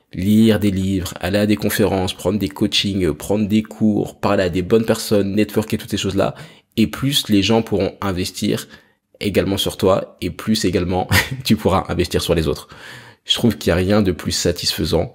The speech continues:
que d'avoir un peu de sous qui rentre, d'avoir de la connaissance ou d'avoir plein d'autres ressources que tu peux transmettre aux gens que tu apprécies, aux gens que tu veux voir gagner, parce que tu ne veux pas gagner seul. Tu sais ce qu'on dit, c'est au sommet de la montagne que l'on se sent le plus seul et tu ne veux pas te sentir seul.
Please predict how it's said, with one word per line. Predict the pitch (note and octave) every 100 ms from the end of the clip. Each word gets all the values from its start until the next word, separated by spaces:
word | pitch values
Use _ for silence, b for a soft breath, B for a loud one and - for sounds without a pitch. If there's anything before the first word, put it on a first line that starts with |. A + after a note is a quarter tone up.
| b b b _
que | G2 E2+
d'avoir | - G#2+ F2+ F#2 F2+ -
un | F2
peu | D#2
de |
sous | - G#2+
qui | -
rentre, | F2+ F2 F2+ - B B -
d'avoir | E2 E2 D#2+
de | F2+
la | C#2+
connaissance | - A#2 G2+ F#2 F#2 F#2 - - - _
ou | - G#2+
d'avoir | F#2+ F2+ E2+ -
plein | A#2+ B2 B2
d'autres | G2 G#2+ - A2+
ressources | G#2 A2 A2+
que | G2+
tu | G2
peux | -
transmettre | F#2+ G2 - F#2+ - - -
aux | F#2
gens | F2+ F#2
que | - -
tu | -
apprécies, | D#2+ - - - B B B
aux | -
gens | G2 G2+
que | G2+
tu | F#2+ -
veux | F2+
voir | F2 F#2
gagner, | F2+ D#2+ - _ _
parce | -
que | -
tu | -
ne | F#2
veux | F2
pas | G2+
gagner | F#2+ F#2
seul. | - D2+ - _ -
Tu | -
sais | D#2+
ce | -
qu'on | F#2
dit, | D#2 - - B B
c'est | - -
au | F2+
sommet | G2+ G2+
de | G2
la | F#2
montagne | F#2 G2+ F#2+
que | -
l'on | F#2+ F#2
se | - F2
sent | - - B2+
le | G#2+
plus | -
seul | E2+ A2 G2+ - _ _ _ _
et | -
tu | -
ne | -
veux | D#2
pas | -
te | F2
sentir | E2+ D2+
seul. | -